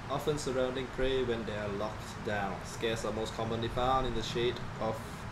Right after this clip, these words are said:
or dark areas where they can maintain cooler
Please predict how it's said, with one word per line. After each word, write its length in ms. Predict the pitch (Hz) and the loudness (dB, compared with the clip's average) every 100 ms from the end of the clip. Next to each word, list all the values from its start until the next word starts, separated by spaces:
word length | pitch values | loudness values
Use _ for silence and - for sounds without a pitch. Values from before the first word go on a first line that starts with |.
| - - | -6 4
or 300 | 143 147 147 | 8 8 8
dark 300 | 120 127 120 | 4 2 4
areas 400 | 117 113 117 113 - | 2 4 4 4 2
where 180 | 110 107 | 0 2
they 140 | 104 | 0
can 160 | 104 104 | -2 -4
maintain 460 | 101 110 110 113 107 | -4 0 0 0 -2
cooler 300 | 117 110 110 | -2 -2 -2